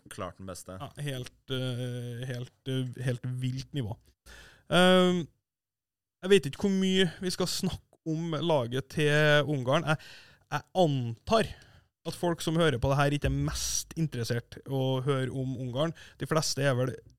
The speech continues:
Speaker 2: er vel relativt enige om at de blir roadkill i den gruppa her. Nå er altså den store, eh, i hermetegn, stjerna deres Szoboszlai, hvis jeg uttalte det riktig, eh, Red Bull, eh, Salzburg, eh, stjerneskuddet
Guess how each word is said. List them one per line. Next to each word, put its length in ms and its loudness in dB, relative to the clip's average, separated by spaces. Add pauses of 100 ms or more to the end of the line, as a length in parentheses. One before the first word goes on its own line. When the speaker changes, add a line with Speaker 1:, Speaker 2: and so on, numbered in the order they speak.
(240)
Speaker 2:
er 200 0
vel 100 0
relativt 520 2
enige 220 2
om 80 2
at 80 4
de 180 4
blir 200 8
roadkill 760 4
i 320 2 (500)
den 240 2 (100)
gruppa 320 0
her. 280 6
Nå 260 2
er 560 2 (140)
altså 360 -4
den 220 -2
store, 580 0 (140)
eh, 640 -8 (680)
i 60 0
hermetegn, 320 0
stjerna 640 4
deres 260 0
Szoboszlai, 960 4
hvis 180 2
jeg 380 6
uttalte 300 2
det 500 4
riktig, 420 2 (440)
eh, 680 0
Red 320 -4
Bull, 320 -2
eh, 340 0
Salzburg, 840 -6
eh, 440 0
stjerneskuddet 1300 2